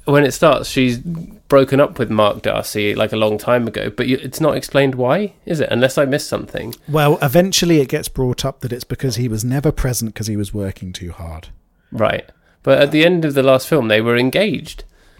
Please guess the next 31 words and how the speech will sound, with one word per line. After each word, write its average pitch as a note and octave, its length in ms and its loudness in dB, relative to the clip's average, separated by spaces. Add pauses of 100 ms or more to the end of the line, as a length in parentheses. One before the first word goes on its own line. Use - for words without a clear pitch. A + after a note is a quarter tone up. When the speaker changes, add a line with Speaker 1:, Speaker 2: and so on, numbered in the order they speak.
(140)
Speaker 1:
So D3 100 -6
Speaker 2:
Yeah. F3+ 100 6
Speaker 1:
you're C3+ 80 2
just C#3 180 -8
like, C3 120 4
surely F#3 200 2
that's D#3 180 2
kind G3+ 180 4
of D#3+ 80 2
a D#3+ 60 4
momentous C#3+ 760 4
thing D#3+ 500 0
to A2+ 100 -6
follow A#2 340 2
on E3+ 160 0
with, - 160 -10
from, - 440 -6
but A2 120 -2
that's B2 240 0
just - 160 -6
kind A2+ 240 0
of, A2 240 -6
yeah, A#2+ 180 0
not A#2 220 -4
really A2+ 200 -4
dealt A2+ 220 -2
with A2+ 140 -6
at - 160 -8
all. C#3 220 -2
It's - 140 -12
just, - 320 -8